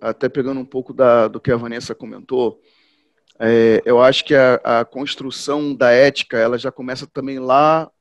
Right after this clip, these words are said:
na, vamos dizer, desde o início do bid ou da R F P, dependendo do que, que a gente tá falando, de qual que é o produto,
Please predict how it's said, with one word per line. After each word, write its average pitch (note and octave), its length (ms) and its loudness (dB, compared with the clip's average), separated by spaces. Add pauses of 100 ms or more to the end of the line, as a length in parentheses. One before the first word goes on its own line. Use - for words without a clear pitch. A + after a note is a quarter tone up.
(140)
na, C3 320 -4
vamos C3 220 -12
dizer, C3+ 140 -4
desde F3+ 420 -2
o E3 40 -10
início D#3 280 -10
do C3 100 -16
bid C#3+ 320 -6
ou B2+ 60 -8
da B2+ 120 0
R B2+ 180 0
F - 220 -10
P, C#3 320 -4 (280)
dependendo C3 380 -8
do C3+ 80 -8
que, - 120 -16
que D#3+ 100 -8
a - 20 -4
gente C#3+ 220 -10
tá C3+ 120 -4
falando, C3 340 -10
de - 80 -12
qual C3+ 160 -8
que - 100 -14
é B2+ 40 -6
o A2+ 60 -10
produto, A#2+ 600 -12